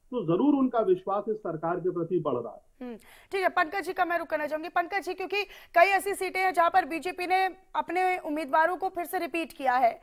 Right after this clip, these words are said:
Speaker 2: लेकिन उसके बावजूद भी यहाँ पर उन-, उनकी लोकप्रियता कम होती नजर नहीं आई है, चाहे वो हम चुनाव प्रचार के दौरान भी उन चीजों को देख चुके हैं।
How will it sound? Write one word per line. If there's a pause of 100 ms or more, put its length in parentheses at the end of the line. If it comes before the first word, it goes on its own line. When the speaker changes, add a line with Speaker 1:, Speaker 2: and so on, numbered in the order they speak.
(320)
Speaker 2:
लेकिन
उसके
बावजूद
भी
यहाँ
पर
उन-,
उनकी
लोकप्रियता
कम
होती
नजर
नहीं
आई
है,
चाहे
वो
हम
चुनाव
प्रचार
के
दौरान
भी (320)
उन
चीजों
को
देख
चुके
हैं।